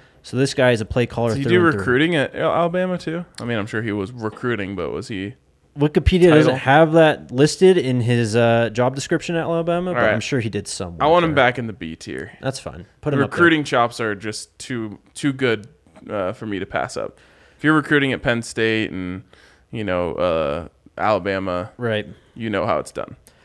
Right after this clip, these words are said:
Speaker 1: This guy may not be on too many people's radars. I threw him on here just because of his track record. Josh Henson from U S C, he is the offensive coordinator now. Prior to joining U S C this season as the offensive coordinator and offensive line coach,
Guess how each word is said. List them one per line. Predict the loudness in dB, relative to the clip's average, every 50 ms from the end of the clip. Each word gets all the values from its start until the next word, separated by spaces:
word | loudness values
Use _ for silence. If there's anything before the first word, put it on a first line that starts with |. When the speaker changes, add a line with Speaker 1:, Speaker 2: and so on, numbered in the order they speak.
| _ _ _ _ _
Speaker 1:
This | 0 2 2 2
guy | 4 6 6 8 8 8 8 6 4
may | 2 -2 -2 -2 0 2 4 4 4
not | 4 4 2 2 2 0
be | 2 4 4
on | 4 2
too | 0 -2 -2 0 2
many | 2 2 2 0
people's | 0 -2 -2 0 0 -2 -2 0
radars. | 0 2 2 2 2 2 2 2 2 2 0
I | 0 0 0
threw | 0 2 2 4 4 4
him | 4 2
on | 2 2 0 0
here | 0 0 2 2 2 2 0 -2
just | -4 -4 -6 -4 -4
because | -6 -4 0 2 2 2
of | 2 0
his | 0 -2 -2 -2 -6 -8 -10
track | -10 -2 2 2 2 2 0 -2
record. | -2 -4 -2 -4 -6 -6 -6 -8 -14 _ _ _ _ _ -20 _ _ _
Josh | _ 2 4 6 4 4 2 0
Henson | 0 0 0 0 0 -2 0 0 0 0 -2 -4 -6
from | -6 -6 -4 -2
U | 0 2 2 2
S | 2 0
C, | -2 -4 -2 -2 -2 -2
he | -2 2 2
is | 2 4
the | 4 2 2
offensive | 2 2 2 0 -2 -2 -4 -6 -6
coordinator | -2 0 0 0 0 0 -2 -2 -2 -2
now. | -2 -2 -2 -2 -2 -4 -4 -8 -12 _ _ _ _ _ _ _ _ _
Prior | 2 4 6 8 8 8 8 6
to | 4 2 2
joining | 4 4 4 6 4 4
U | 4 4 2
S | 2 2
C | 0 0 0 2
this | 2 2 0 0
season | 0 0 0 2 2 2 0 0 -2 -4
as | -4 -2 0 0 0 0
the | 0 0 0 2
offensive | 0 -2 -2 -4 -12 -16
coordinator | -6 -4 -2 0 0 0 0 0
and | 0 0
offensive | -2 -4 -4 -6 -8 -8 -8 -6
line | -4 -2 0 -2 -2 0
coach, | 0 0 0 0 -2 -6 -12 -14